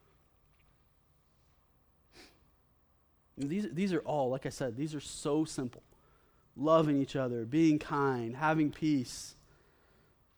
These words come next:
comforting one another. "Confess your faults one to another and pray for one another that ye may be healed.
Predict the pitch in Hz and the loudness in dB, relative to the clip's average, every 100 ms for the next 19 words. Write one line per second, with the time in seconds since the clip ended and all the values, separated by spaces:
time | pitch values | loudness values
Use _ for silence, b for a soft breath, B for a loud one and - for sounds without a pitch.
0 | _ _ _ _ _ _ _ _ - - | _ _ _ _ _ _ _ _ -6 4
1 | 190 185 160 143 127 120 113 110 104 101 | 4 6 2 2 2 -2 -4 -6 -8 -10
2 | 104 _ - - _ _ _ _ _ _ | -14 _ -20 -20 _ _ _ _ _ _
3 | _ _ _ _ _ _ _ _ _ _ | _ _ _ _ _ _ _ _ _ _
4 | _ _ _ _ _ _ _ _ _ b | _ _ _ _ _ _ _ _ _ b
5 | b b b - 143 175 175 202 175 185 | b b b -6 0 2 4 2 4 6
6 | 180 180 165 165 160 156 147 139 131 - | 6 4 2 4 4 4 4 2 -2 0
7 | 180 208 180 - 127 123 113 110 110 110 | 8 10 10 6 -2 -2 -2 -4 -4 -2
8 | 123 131 160 165 156 151 151 156 139 107 | -2 0 2 4 4 2 -2 0 0 -2